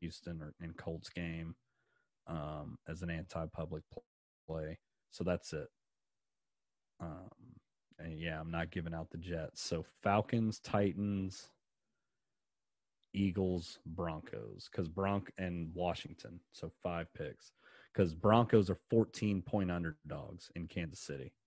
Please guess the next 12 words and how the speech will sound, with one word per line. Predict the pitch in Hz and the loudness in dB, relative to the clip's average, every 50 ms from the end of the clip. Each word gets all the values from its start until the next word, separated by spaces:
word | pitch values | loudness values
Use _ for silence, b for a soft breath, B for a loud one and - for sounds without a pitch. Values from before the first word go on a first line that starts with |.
| _ _ - | _ _ -6
and | - 90 95 | -2 2 4
they | 98 95 | 6 6
get | 85 95 90 | 8 8 8
all | 90 87 85 | 8 6 4
their | 82 82 | 2 0
quarterbacks | - - 87 82 78 73 69 71 - - - | 0 2 2 2 2 -2 -4 -6 -8 -8 -8
back. | - 64 - - - - _ _ - _ _ _ _ _ _ _ _ _ _ _ _ _ _ _ _ _ _ _ _ _ _ _ _ _ _ _ _ _ _ _ _ _ _ _ _ _ _ _ _ _ _ _ _ _ _ _ | -8 -6 -6 -8 -10 -14 _ _ -20 _ _ _ _ _ _ _ _ _ _ _ _ _ _ _ _ _ _ _ _ _ _ _ _ _ _ _ _ _ _ _ _ _ _ _ _ _ _ _ _ _ _ _ _ _ _ _
So | - - - - 87 | -16 -10 -4 -2 0
I | 85 90 90 | 0 0 0
will | 82 85 87 92 92 92 92 92 | 0 2 4 4 6 6 6 4
be | 87 85 87 85 | 4 2 -2 -4
playing | - - - 87 87 85 82 82 80 80 80 82 87 | -4 -4 -2 -2 -2 -2 -2 -4 -6 -8 -8 -10 -10